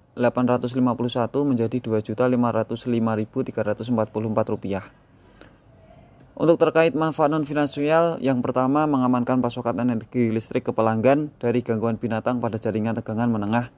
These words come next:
dua puluh K V. Yang kedua meningkatkan mutu pelayanan kontinuitas listrik.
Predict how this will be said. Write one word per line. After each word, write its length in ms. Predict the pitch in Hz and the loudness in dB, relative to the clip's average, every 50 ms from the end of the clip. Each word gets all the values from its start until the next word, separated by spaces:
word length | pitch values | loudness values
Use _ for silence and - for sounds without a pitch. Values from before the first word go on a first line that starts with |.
| _ - - | _ -8 -2
dua 120 | 120 110 | -2 0
puluh 160 | 98 110 107 | 0 0 0
K 80 | - 104 104 - | 0 -2 0 2
V. 60 | - 139 156 160 - - _ - - - - - _ _ | 2 2 2 2 0 -8 _ -20 -20 -20 -20 -20 _ _
Yang 240 | - 127 110 123 - | -2 0 2 2 2
kedua 240 | - 120 139 139 139 | 4 4 4 6 6
meningkatkan 400 | 135 131 123 123 120 123 123 123 | 4 2 2 0 0 0 2 2
mutu 240 | 123 117 113 123 | 2 0 0 -2
pelayanan 400 | - - 117 117 120 117 123 120 | 0 0 2 2 2 0 -2 -2
kontinuitas 880 | 113 120 113 104 120 117 120 120 117 113 - 117 120 120 - - - - | 0 -2 -2 -2 -2 -2 0 0 0 0 0 0 -2 -2 -4 -8 -14 -8
listrik. 480 | - 113 113 - - 127 147 170 165 | -6 -6 -6 -4 -2 0 0 0 0